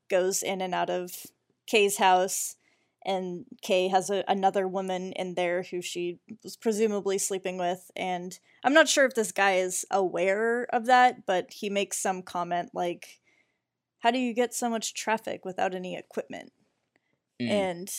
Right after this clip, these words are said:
Speaker 1: um, it's just this, like, super, I don't know, tone deaf kind of saying, as if, like,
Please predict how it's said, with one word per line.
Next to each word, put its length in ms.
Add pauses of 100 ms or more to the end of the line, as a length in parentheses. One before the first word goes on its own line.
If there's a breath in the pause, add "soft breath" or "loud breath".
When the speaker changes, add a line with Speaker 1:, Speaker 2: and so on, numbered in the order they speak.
(140)
Speaker 1:
um, 560 (340)
it's 160
just 200
this, 220
like, 300 (1300)
super, 840 (1080)
I 40
don't 180
know, 400 (320)
tone 460
deaf 420
kind 280
of 340 (920 soft breath)
saying, 580
as 200
if, 180
like, 320